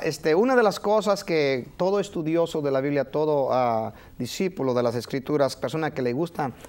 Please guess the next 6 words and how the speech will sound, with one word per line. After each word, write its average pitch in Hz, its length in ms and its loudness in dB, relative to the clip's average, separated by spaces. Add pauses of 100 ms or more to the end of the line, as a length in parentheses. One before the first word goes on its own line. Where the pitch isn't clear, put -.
¿verdad? 135 300 2
Este, 123 560 0
eh, 156 200 -6
escudriñar 143 500 0
la 160 80 2
Escritura, 139 520 -2